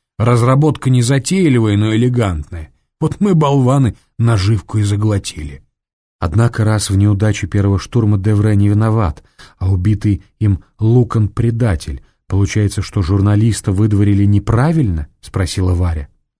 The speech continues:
"Получается, что так. Бедняге просто не повезло", махнул рукой подполковник и придвинулся поближе. "Видите, Варвара Андреевна, как я с вами откровенен.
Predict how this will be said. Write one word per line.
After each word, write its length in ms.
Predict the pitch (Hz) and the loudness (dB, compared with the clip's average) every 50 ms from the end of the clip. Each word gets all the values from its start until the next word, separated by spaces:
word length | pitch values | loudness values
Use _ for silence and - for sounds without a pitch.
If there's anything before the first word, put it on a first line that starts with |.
| _ _ - | _ _ -4
"Получается, 540 | 113 107 107 101 - 113 98 92 - - | -2 0 0 0 0 0 0 0 -2 -4
что 180 | - - - 110 | -8 -6 -4 -4
так. 340 | - - 85 73 - - _ _ _ _ _ _ _ _ _ _ _ | -4 -4 -6 -8 -10 -14 _ _ _ _ _ _ _ _ _ _ _
Бедняге 460 | - 110 113 113 143 147 143 131 135 | -2 0 2 2 4 4 4 2 2
просто 360 | 98 135 135 127 - - - 123 | 0 2 0 0 0 0 2 2
не 100 | 127 120 | 2 2
повезло", 580 | - 127 123 127 127 120 120 139 151 156 131 | 2 2 4 4 4 4 4 4 4 4 2
махнул 460 | 107 98 87 - - 101 95 92 95 | 2 0 0 -2 -2 0 0 0 0
рукой 280 | 92 95 - - 120 107 | 0 -2 0 0 0 0
подполковник 760 | - 110 101 - 113 110 107 101 139 156 147 127 117 98 - | 0 -2 -2 0 0 0 0 0 0 2 2 2 2 0 -2
и 40 | 92 | -2
придвинулся 580 | - 104 104 98 101 104 101 101 101 - - - | -2 0 0 2 2 2 2 2 0 -2 -2 -2
поближе. 520 | 113 107 107 107 104 90 76 67 69 69 - _ _ _ _ _ | 0 0 2 2 2 0 0 -2 -6 -10 -12 _ _ _ _ _
"Видите, 440 | 127 170 196 175 147 110 - 123 123 | 0 2 4 4 2 2 2 2 2
Варвара 360 | 113 110 113 110 110 107 107 | 2 4 4 2 2 2 2
Андреевна, 460 | 107 107 107 110 110 104 104 104 101 | 2 2 2 2 2 2 2 0 0
как 200 | - 110 98 - | 0 -2 -2 -2
я 100 | 110 104 | -2 -2
с 100 | - - | -2 0
вами 200 | 107 101 98 98 98 | 0 2 2 2 2
откровенен. 800 | 92 - - 98 104 104 104 101 85 76 71 62 62 64 - | 0 -2 -2 -2 0 2 2 2 0 0 -2 -6 -8 -12 -16